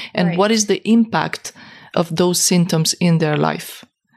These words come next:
Speaker 1: And that's, I think, the most important part of these symptoms, if we think about the impact they have in the person's life.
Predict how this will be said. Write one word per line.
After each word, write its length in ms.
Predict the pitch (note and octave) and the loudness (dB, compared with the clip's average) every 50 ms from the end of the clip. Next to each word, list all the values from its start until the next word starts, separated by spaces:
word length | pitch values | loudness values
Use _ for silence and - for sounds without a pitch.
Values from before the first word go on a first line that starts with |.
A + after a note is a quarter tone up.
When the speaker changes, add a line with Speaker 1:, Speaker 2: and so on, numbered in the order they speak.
| _ _ - - - _ _ _ - | _ _ -20 -20 -20 _ _ _ -2
Speaker 1:
And 160 | F#3+ F#3+ F#3 | -2 0 2
that's, 340 | G#3 A#3 - - - - - - | 2 0 0 -2 -4 -4 -2 -2
I 60 | F#3 | -4
think, 260 | - - G3 G3 F3+ | 0 2 2 2 2
the 80 | F#3+ F3 | 2 2
most 320 | F3 F3 F#3 F3+ - - | 2 2 2 0 0 -2
important 960 | F#3 E3+ E3 - F3+ F3+ E3+ F3 - F3+ E3 D#3+ D#3+ D#3+ D#3+ E3+ F#3 - - | -4 -4 0 2 2 2 2 0 0 0 0 2 2 2 0 0 -2 -4 -4
part 320 | - F3 E3+ F#3 F#3+ A3+ - | -2 0 2 2 0 0 -2
of 240 | F3 E3+ E3+ F3 E3+ | -4 -4 -4 -2 0
these 220 | D#3 D#3+ - - | 0 2 2 0
symptoms, 580 | - - F3 E3+ E3+ F3 - B2+ B2+ B2 - - | 0 0 2 2 2 0 0 -2 -2 0 0 0
if 220 | - D#3+ - - | -2 -4 -2 0
we 140 | D#3+ D3+ D3 | 0 0 0
think 300 | - - - F#3+ G3+ G3 | 0 -2 0 2 2 0
about 260 | F#3+ F3+ F3 F3+ F3 | 0 0 0 0 0
the 180 | F3+ F3 F3 F#3 | -2 -2 2 4
impact 460 | G#3 G3+ - E3+ E3 - - - _ | 6 6 4 2 -4 -8 -12 -6 _
they 160 | - D#3+ D#3 | -2 -2 0
have 340 | D#3+ F3 D#3+ E3+ F#3+ G#3 - - | 0 0 2 2 0 0 -2 -4
in 160 | F3+ F3 F3 | 0 0 0
the 60 | E3+ | 0
person's 420 | - - D#3+ D#3 - - D3+ D3+ - | 0 -2 -2 0 0 0 0 0 0
life. 360 | D3 - - - - - _ | -2 -2 -2 -4 -8 -16 _